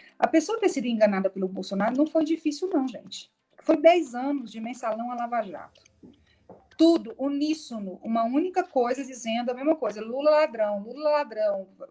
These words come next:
P T, Venezuela, Dilma." Eu cheguei a ver um vídeo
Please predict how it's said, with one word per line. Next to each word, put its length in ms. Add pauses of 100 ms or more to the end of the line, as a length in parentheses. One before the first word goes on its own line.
(160)
P 100
T, 360
Venezuela, 1000
Dilma." 440 (240)
Eu 140
cheguei 240
a 60
ver 180
um 80
vídeo 560